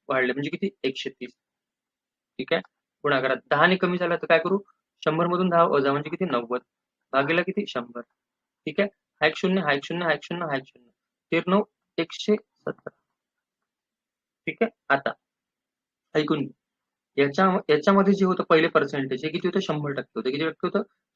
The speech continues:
शंभर टक्के. आणि आता किती झालं बेटा? वाढलं की कमी झालं? सर, हे वाढलं. कितीने वाढलं? सतरा टक्क्याने वाढलं. किती टक्क्यांनी वाढलं? सतरा टक्क्याने.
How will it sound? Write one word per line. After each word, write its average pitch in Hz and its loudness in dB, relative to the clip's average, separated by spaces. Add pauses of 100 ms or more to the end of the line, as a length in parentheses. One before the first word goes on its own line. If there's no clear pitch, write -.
शंभर 143 0
टक्के. - -8 (400)
आणि 131 -4 (120)
आता 147 0
किती 185 -4
झालं 185 2
बेटा? 185 0
वाढलं 160 2
की 180 -2
कमी 175 -4
झालं? 170 -4 (720)
सर, 190 4 (720)
हे 185 2
वाढलं. 120 2 (120)
कितीने 190 0
वाढलं? 185 4 (480)
सतरा 170 2
टक्क्याने 127 -4
वाढलं. 110 -4
किती 160 -6
टक्क्यांनी 170 -4
वाढलं? 180 0
सतरा 131 -4
टक्क्याने. 117 -12